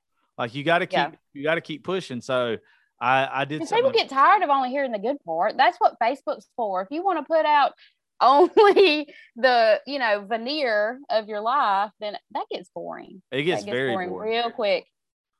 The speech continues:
Speaker 1: So when I,
Speaker 2: Mm-hmm.
Speaker 1: when I got back to the studio, like, at four o'clock in the morning, I sat down for, like, an hour and a half,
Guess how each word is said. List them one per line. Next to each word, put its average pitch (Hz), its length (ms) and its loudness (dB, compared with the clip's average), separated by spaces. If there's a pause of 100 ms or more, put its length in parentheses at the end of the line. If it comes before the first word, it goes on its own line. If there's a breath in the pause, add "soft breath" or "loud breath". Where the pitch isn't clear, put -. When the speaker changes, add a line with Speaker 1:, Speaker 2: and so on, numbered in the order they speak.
Speaker 1:
So 147 380 0
when 131 200 -4
I, 127 120 0
Speaker 2:
Mm-hmm. - 160 -8
Speaker 1:
when 131 140 -2
I 143 100 2
got 156 200 0
back 135 220 0
to 143 100 -12
the 123 80 -12
studio, 151 520 -4
like, 120 220 -2
at 110 80 -12 (120)
four 127 200 -4
o'clock 123 340 -2
in 117 80 -10
the 107 40 -8
morning, 117 300 -6
I 131 80 -2
sat 135 260 -4
down 127 220 -6
for, 131 80 -8
like, 120 160 -4
an 113 80 -10
hour 120 260 2
and 113 80 -2
a 104 40 -6
half, 117 320 -4